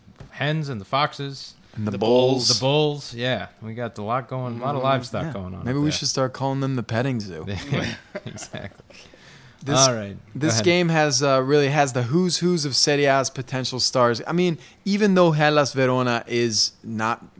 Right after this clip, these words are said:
Speaker 2: good at all this season, you know, they do have Cerci, who was, like, su-, like, super prominent, like, three seasons ago. Bazzini, who's, uh, like, an,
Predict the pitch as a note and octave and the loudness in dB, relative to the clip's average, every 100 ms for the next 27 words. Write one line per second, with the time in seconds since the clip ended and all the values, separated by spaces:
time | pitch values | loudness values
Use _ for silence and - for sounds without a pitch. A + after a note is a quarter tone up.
0 | A2+ A#2 A2 G#2 G#2 G2 F#2+ - A2 G#2 | -4 -2 -2 0 0 0 -4 -6 -6 -6
1 | G#2 G2+ G2+ A2+ G#2 G#2+ G#2 C3+ D3 A#2 | -8 -10 -10 -10 -8 -6 -4 -4 -4 -4
2 | - B2 A#2 A2+ - A#2+ B2 _ _ _ | -2 0 0 -2 -4 -4 -6 _ _ _
3 | _ - A2 G#2 - _ - G#2 G#2 G2+ | _ -6 -4 -4 -8 _ -12 -2 0 0
4 | F#2+ - G2+ G2 - - - - A2 F#2+ | -2 -6 -8 -6 -6 -6 -8 -8 -6 -6
5 | - - - A#2 A2+ - G#2+ G#2 G#2 G#2 | -8 -6 -4 -2 -4 -2 0 0 0 -4
6 | G2+ G#2+ G2+ G2 - G2+ G#2+ G2+ G#2+ G#2 | -4 -4 -4 -4 -14 -8 -4 -2 -2 -4
7 | G#2 G2 G#2 G2+ - - B2+ A#2+ - C#3 | -6 -4 -2 -2 -4 -4 -2 0 0 0
8 | C3+ C3 A2+ A#2+ G#2+ A2+ A2 G2+ - - | 0 0 -2 -2 -2 0 0 -2 -14 -20
9 | - A2+ G#2+ A2 G#2+ G2+ | -8 -2 0 0 -2 -6